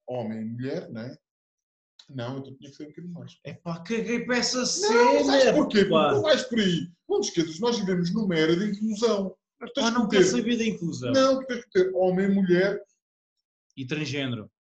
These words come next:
Speaker 1: Pronto.
Speaker 2: Não quero transgéneros. <laughs> Não quero fotografar transgéneros, estou.
Speaker 1: Pronto.
Speaker 2: Percebes?
Speaker 1: Continua.
Speaker 2: Olha agora, cento e noventa e três. Ah, viste o tempo que ela não tem? Não tinha tempo para essa cena toda.
Speaker 1: Mas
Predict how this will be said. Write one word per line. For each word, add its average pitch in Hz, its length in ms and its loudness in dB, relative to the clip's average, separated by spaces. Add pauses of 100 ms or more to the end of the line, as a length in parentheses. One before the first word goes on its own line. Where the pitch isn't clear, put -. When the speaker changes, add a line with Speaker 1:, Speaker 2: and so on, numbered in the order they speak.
(180)
Speaker 1:
Pronto. 254 560 -4
Speaker 2:
Não 190 160 -6
quero 160 280 -4
transgéneros. 127 640 -10 (580)
<laughs> - 540 -14
Não 185 140 -2
quero 190 160 0
fotografar 180 440 -2
transgéneros, 156 520 -2
estou. 170 320 -6
Speaker 1:
Pronto. - 80 -16 (1040)
Speaker 2:
Percebes? 180 420 -6
Speaker 1:
Continua. - 340 -16
Speaker 2:
Olha 214 100 -4
agora, 139 420 -4
cento 160 200 -8
e 160 100 -4
noventa 156 240 -6
e 143 60 -6
três. 180 320 -6 (140)
Ah, 240 120 -8
viste 254 180 -8
o 214 40 -16
tempo 247 140 -8
que - 80 -10
ela 208 280 -6
não 160 160 -10
tem? 110 160 -12
Não 151 120 -14
tinha 147 160 -12
tempo 127 160 -14
para 123 100 -14
essa 117 140 -14
cena 110 280 -20
toda. - 80 -20
Speaker 1:
Mas 196 80 -8